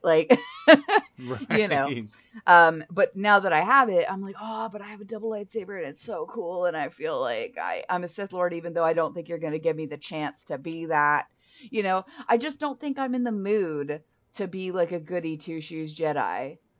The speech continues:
Speaker 1: right now. So I
Speaker 2: Right.
Speaker 1: think I might leave this game sort of as is and come back to it when I'm in a better place. <laughs> Like
Speaker 2: <laughs>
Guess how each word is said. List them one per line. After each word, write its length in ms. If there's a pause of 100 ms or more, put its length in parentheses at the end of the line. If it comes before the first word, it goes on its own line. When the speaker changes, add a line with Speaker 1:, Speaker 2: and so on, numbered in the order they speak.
Speaker 1:
right 320
now. 460 (500)
So 180
I 120
Speaker 2:
Right. 80
Speaker 1:
think 280
I 140
might 320
leave 340
this 220
game 640 (400)
sort 340
of 240 (280)
as 320
is 640 (800)
and 200
come 240
back 340
to 240
it 40
when 160
I'm 220
in 120
a 60
better 320
place. 540
<laughs> 100
Like 380 (240)
Speaker 2:
<laughs> 920